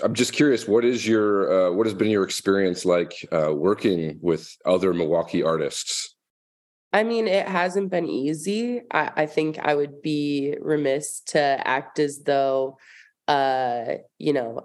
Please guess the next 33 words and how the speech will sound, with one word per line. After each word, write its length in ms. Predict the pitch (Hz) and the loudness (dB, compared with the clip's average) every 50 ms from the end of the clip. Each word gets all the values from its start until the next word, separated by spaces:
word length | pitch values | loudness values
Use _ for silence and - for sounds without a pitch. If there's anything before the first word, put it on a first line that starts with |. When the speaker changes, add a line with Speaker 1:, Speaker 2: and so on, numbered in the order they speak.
| - | -2
Speaker 2:
everything 480 | - 147 139 151 151 147 - 156 147 143 | -2 -2 0 -2 -4 -2 -2 -2 0 0
is 180 | 139 139 - - | -2 -2 -4 -2
smooth 260 | - 143 139 139 139 | -2 0 0 0 -4
sailing 640 | - - - 139 131 135 135 139 143 139 139 139 139 | -4 -2 0 2 2 2 0 0 0 0 -2 -2 -2
all 180 | 135 131 131 | -2 -2 -2
the 140 | 131 - 139 | -2 -2 -4
time. 520 | - - - 139 131 135 143 151 156 170 | -4 -4 -2 -2 0 2 2 2 0 0
I 140 | 151 139 135 - - 143 | -2 -4 -6 -8 -16 -4
think 280 | - - 147 143 139 | 0 0 0 2 2
a 60 | 143 | 0
lot 340 | 143 151 147 131 135 139 - | 0 2 2 0 0 0 -2
of 200 | 147 143 139 143 - _ - - - - _ _ _ | -2 -2 -2 -6 -14 _ -20 -20 -20 -20 _ _ _
being 320 | 170 160 160 160 160 165 | -2 0 2 2 0 0
a 40 | 160 | -2
young 400 | 160 151 147 147 143 143 139 139 | -4 -2 -2 0 0 0 0 0
artist 500 | 104 131 139 139 147 147 151 147 - - | 0 0 0 2 2 0 0 -2 -4 -4
and, 260 | 143 139 135 131 - | -4 -2 -2 -2 -2
and 160 | - 139 139 135 | -2 -4 -4 -2
coming 360 | - - 147 147 135 135 139 | -2 -2 0 0 0 0 0
up 180 | 139 139 - 147 | -2 0 0 -2
in 100 | 139 139 | -2 0
a 80 | 135 | -2
scene 460 | 135 - - - 143 139 135 143 147 143 | -4 -6 -4 -2 -2 0 0 0 0 0
is 240 | 135 131 123 127 | 0 -2 -4 -6
kind 260 | - - - 139 135 139 | -8 -2 -2 0 0 0
of 180 | 127 127 - | -2 -2 -6
trial 440 | - - - 139 135 139 139 139 139 | -16 -2 0 0 2 2 2 2 2
and 160 | 131 135 135 | 0 -2 -2
error. 600 | - - 131 131 139 143 147 165 170 165 170 165 - - - - - _ _ _ | -2 0 0 0 0 0 0 0 0 -2 -2 -6 -12 -20 -20 -20 -20 _ _ _
You, 380 | 151 147 143 139 139 139 135 131 | -4 -2 0 0 0 0 -2 -2
you 200 | - - 139 151 | -4 -2 -2 -2
have 260 | 156 147 143 143 - - | 0 0 -2 -2 -2 -2
to 400 | - 147 135 135 135 131 - | 0 0 2 0 0 -2 -4